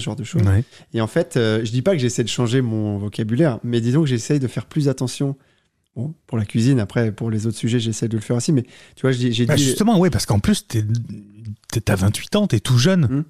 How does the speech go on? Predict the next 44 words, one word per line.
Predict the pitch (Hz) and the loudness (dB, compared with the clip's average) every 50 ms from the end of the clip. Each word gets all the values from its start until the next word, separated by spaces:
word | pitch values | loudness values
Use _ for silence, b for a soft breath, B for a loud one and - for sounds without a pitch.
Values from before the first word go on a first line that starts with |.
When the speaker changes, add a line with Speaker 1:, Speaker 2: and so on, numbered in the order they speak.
| _ _ 123 | _ _ -2
Speaker 2:
donc, | 113 113 120 120 117 - | 2 2 2 2 2 2
euh, | 123 117 107 B B B B B | 2 2 2 B B B B B
t'es, | _ 135 120 117 | _ -2 -2 -2
t'es, | - - 143 139 | -4 -2 -4 -2
t'es | - - 120 | 0 0 2
vachement | 104 107 95 - - 120 | 2 2 0 2 2 2
sensibilisé | 113 - - 104 - - - 110 113 110 107 113 107 110 101 | 2 2 2 0 0 0 -2 -2 -2 0 0 2 2 2 2
à | 101 | 0
tout | - - | -2 -4
ça. | - - - 151 - b b b b b b _ | -4 0 0 -2 -2 b b b b b b _
Speaker 1:
Ah | 110 | -4
bah | 104 104 110 | 0 0 2
non, | 113 98 | 2 2
mais | 95 98 101 | 2 2 2
Speaker 2:
Et | 123 | 4
Speaker 1:
non, | 127 131 | 4 4
Speaker 2:
notamment | 127 104 127 123 135 | 4 4 4 2 4
Speaker 1:
mais | 120 | 2
Speaker 2:
parce | 110 - | 2 0
que | - | 0
t'es | 113 - | -2 0
patron. | - - - - - 160 151 123 B B B B B B B B | -2 -2 -2 0 2 4 4 2 B B B B B B B B
Et | 143 | 2
tu | - 139 127 | 2 4 2
sais | - 220 202 | 2 2 0
qu'il | - - 131 | 2 4 2
y | 113 | 4
a | |
eu | 107 | 4
des | 110 117 110 113 | 4 4 4 4
abus, | 113 101 104 113 | 2 2 2 0
il | 104 104 | 0 0
y | |
a | 104 | -2
eu | 104 | -2
des | 101 104 | 0 -2
choses | - - 113 104 104 | -2 -2 -4 -2 -4
en | 107 | -4
cuisine. | - - 113 107 104 104 101 101 - _ - | -4 -4 -6 -4 -4 -6 -6 -8 -10 _ -4
Donc | 113 113 104 | -2 0 0
Speaker 1:
Ah | |
bah | 107 107 110 110 | 0 0 -2 -2
bien | 117 135 | -2 -2
sûr. | 143 - 170 120 | -2 -2 -4 -4